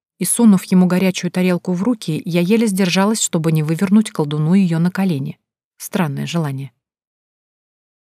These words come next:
Они раздражали нас, а это говорило об одном.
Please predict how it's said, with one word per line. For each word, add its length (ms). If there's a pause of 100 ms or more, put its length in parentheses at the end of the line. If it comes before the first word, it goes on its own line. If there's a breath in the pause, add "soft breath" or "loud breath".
(180)
Они 220
раздражали 600
нас, 380 (180)
а 120
это 240
говорило 500
об 200
одном. 440